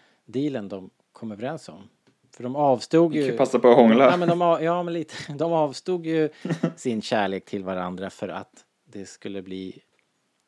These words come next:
Speaker 1: omöjligt och okomplicerat och skulle, eller komplicerat, <laughs> fan. Vad är det med mina... Eh,
Speaker 2: It would destroy our
Speaker 1: Ja,
Speaker 2: lives.
Speaker 1: de sk-, det skulle inte gå att leva på det viset. Men nu spelar ju ingenting av det där roll längre eftersom de är dödsdömda. Så då,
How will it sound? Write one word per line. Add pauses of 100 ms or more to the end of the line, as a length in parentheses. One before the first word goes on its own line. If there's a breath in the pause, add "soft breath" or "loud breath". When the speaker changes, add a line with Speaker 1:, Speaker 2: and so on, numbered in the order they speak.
(380)
Speaker 1:
omöjligt
och
okomplicerat
och
skulle,
eller
komplicerat,
<laughs>
fan. (360 soft breath)
Vad
är
det
med
mina...
Eh, (160)
Speaker 2:
It
would
destroy
our
Speaker 1:
Ja,
Speaker 2:
lives.
Speaker 1:
de
sk-,
det
skulle
inte
gå
att
leva
på
det
viset.
Men
nu
spelar
ju
ingenting
av
det
där
roll
längre
eftersom
de
är
dödsdömda.
Så
då,